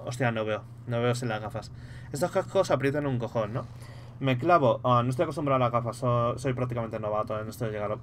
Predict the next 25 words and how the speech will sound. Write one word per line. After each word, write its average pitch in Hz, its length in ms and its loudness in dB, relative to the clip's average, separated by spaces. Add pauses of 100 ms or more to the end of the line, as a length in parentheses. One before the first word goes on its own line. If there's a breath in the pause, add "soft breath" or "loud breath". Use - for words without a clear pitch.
(140)
de 117 200 -4
llevar 107 260 0
gafas. 104 260 -8
Me 117 140 -4
clavo 147 320 0
el 123 180 -2
hierro 160 240 4
de 170 60 2
las 151 160 4
gafas 123 420 -2
en 120 140 -4
la 110 100 0
cabeza, 170 400 0 (600 loud breath)
con 123 160 0
esto 135 260 0
que 151 100 2
oprime 139 280 0
aún 139 200 0
más 143 260 -2
y 139 40 -2
duele 123 340 -2
de 120 160 -2
cojones. - 840 -10 (1900 loud breath)
A 151 80 8
ver, 123 160 12